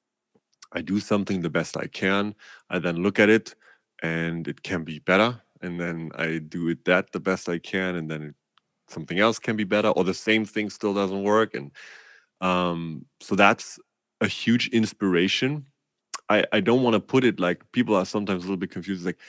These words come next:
I don't wanna say, like, <laughs> when people are like, "Hey, what inspires you?" Like, myself. <laughs> But I think it's very important to be, to take inspiration, so to speak, or take note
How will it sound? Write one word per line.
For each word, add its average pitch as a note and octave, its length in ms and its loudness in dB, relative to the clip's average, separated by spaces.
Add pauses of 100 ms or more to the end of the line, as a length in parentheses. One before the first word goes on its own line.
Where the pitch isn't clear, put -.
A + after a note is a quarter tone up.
(260)
I G#2 60 0
don't A#2+ 140 6
wanna B2+ 180 6
say, A2+ 180 2
like, A2 160 4 (720)
<laughs> - 380 -12
when C3 120 0
people A2 260 2
are F#2+ 60 4
like, F#2+ 140 4
"Hey, B2+ 140 4
what B2+ 180 6
inspires A2+ 600 2
you?" G#2 60 -4
Like, G2 180 -4 (280)
myself. A2 840 -4 (320)
<laughs> - 0 - (1900)
But C#3 140 10
I C#3+ 80 8
think D#3 260 6
it's B2+ 140 4
very D3 240 4
important A#2+ 580 2
to - 80 -6
be, G#2 460 0 (440)
to - 100 -14
take A#2+ 260 4
inspiration, A2+ 880 2
so G#2 160 -4
to G2+ 100 -2
speak, - 340 -2
or F#2 100 2
take - 500 -2 (420)
note G#2+ 540 2